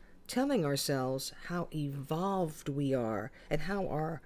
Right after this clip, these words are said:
modern ways will save the planet,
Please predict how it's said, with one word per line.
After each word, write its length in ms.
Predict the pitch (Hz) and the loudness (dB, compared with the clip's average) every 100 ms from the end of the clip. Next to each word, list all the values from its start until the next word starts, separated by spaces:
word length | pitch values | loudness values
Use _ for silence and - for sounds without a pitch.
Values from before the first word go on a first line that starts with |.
| - | -4
modern 760 | 156 170 180 190 185 160 156 | 0 2 2 4 4 4 4
ways 480 | 160 175 160 143 - | 6 6 6 4 2
will 180 | 143 131 | 2 4
save 540 | - - 202 185 135 | 2 2 2 2 2
the 80 | 135 | 0
planet, 580 | - 190 202 185 120 | 0 0 2 2 0